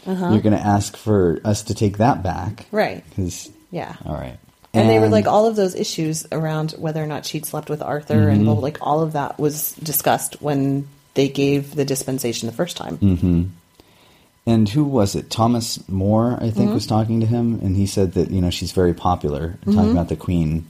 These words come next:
Speaker 1: Yeah.
Speaker 2: uh, Queen Catherine.
Speaker 1: Yes.
Speaker 2: She was really popular, like, with the
Speaker 1: Yes.
Speaker 2: people?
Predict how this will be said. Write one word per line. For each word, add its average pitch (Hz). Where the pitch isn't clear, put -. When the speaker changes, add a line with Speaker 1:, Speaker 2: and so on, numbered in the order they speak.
Speaker 1:
Yeah. -
Speaker 2:
uh, 165
Queen 82
Catherine. 82
Speaker 1:
Yes. -
Speaker 2:
She -
was 107
really 107
popular, 110
like, 101
with -
the -
Speaker 1:
Yes. -
Speaker 2:
people? 107